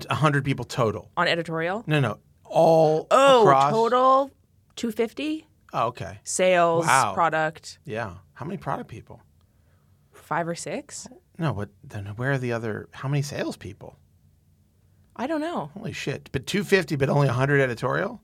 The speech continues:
Speaker 2: Oh, yeah, it's small.
Speaker 1: Interesting.
Speaker 2: Gizmodo is, Gizmodo is twenty-five,
Speaker 1: We
Speaker 2: and
Speaker 1: heard
Speaker 2: that's
Speaker 1: that
Speaker 2: the biggest
Speaker 1: already.
Speaker 2: staff.
Speaker 1: We get it. It's twenty-five.
Speaker 2: Okay, well, that's the only number
Speaker 1: You
Speaker 2: I
Speaker 1: do
Speaker 2: have
Speaker 1: a lot of
Speaker 2: for
Speaker 1: great
Speaker 2: you.
Speaker 1: work with twenty-five people. It's
Speaker 2: I,
Speaker 1: incredible.
Speaker 2: thank you.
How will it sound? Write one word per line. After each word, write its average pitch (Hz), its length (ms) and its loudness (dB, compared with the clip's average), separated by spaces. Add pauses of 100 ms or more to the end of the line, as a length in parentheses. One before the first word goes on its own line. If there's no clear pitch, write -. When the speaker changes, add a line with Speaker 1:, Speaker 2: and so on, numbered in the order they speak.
(160)
Speaker 2:
Oh, 269 100 2
yeah, 320 160 4
it's - 120 -4
small. 254 460 0 (420)
Speaker 1:
Interesting. - 400 -16
Speaker 2:
Gizmodo 262 340 0
is, 220 200 -6 (100)
Gizmodo 220 380 -2
is 220 100 -2
twenty-five, 202 680 0
Speaker 1:
We 143 100 0
Speaker 2:
and 143 60 4
Speaker 1:
heard 156 100 4
Speaker 2:
that's 135 120 0
Speaker 1:
that 107 140 0
Speaker 2:
the 101 60 -2
biggest 98 300 -2
Speaker 1:
already. 147 220 0
Speaker 2:
staff. 139 60 -14
Speaker 1:
We 120 80 -6
get 139 200 2
it. 107 100 -4
It's 92 100 -10
twenty-five. 127 440 -2
Speaker 2:
Okay, 403 100 8
well, 381 140 8
that's 370 200 4
the 254 100 4
only 285 180 0
number 254 220 4
Speaker 1:
You 233 80 10
Speaker 2:
I 196 40 8
Speaker 1:
do 175 60 8
Speaker 2:
have 214 100 10
Speaker 1:
a 240 40 12
lot 220 80 8
of 220 60 2
Speaker 2:
for - 60 2
Speaker 1:
great 190 160 6
Speaker 2:
you. - 40 2
Speaker 1:
work 208 200 4
with 147 100 -2
twenty-five 156 420 0
people. 165 260 -6
It's 202 80 6
Speaker 2:
I, 220 80 6
Speaker 1:
incredible. - 240 -2
Speaker 2:
thank 214 200 -6
you. 147 140 -6